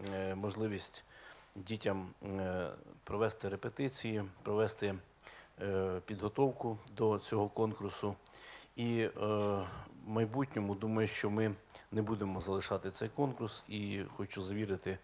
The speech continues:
е, учасників, організаторів про те, що ми надалі будемо надавати певну допомогу для того, щоб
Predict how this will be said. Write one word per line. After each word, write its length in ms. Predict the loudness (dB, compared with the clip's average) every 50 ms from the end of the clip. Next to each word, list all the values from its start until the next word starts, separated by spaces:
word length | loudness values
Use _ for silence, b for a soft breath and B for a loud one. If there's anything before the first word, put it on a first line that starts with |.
| B B B B B B B B B B B B -8 -4
е, 380 | -2 0 0 0 0 0 -2 -6 -10 -12 -14 -12 -10
учасників, 680 | -2 4 6 6 6 4 2 -2 -2 0 0 0 0 0 -4 -8 -4
організаторів 840 | -2 -2 0 0 0 -2 2 4 4 6 6 6 4 4 2 0
про 180 | -2 -2 -4 -4
те, 240 | 0 4 4 4 4
що 480 | 2 0 -2 2 2 2 4 2 0 -2 B B B B B B -4
ми 160 | 0 2 2
надалі 360 | 2 4 4 4 4 4 0
будемо 400 | -4 -4 -4 -4 -4 -2 0 0
надавати 460 | 0 2 4 6 6 6 6 4 0
певну 360 | 0 0 0 0 0 -2 -4 -6 -8
допомогу 840 | -8 -6 -4 -4 -4 -4 -4 -2 0 2 4 4 4 4 2 0 -2 -2 -8 B B B B B B B
для 120 | -2 -2 0
того, 280 | 2 4 2 4 4
щоб 200 | 2 2 0 2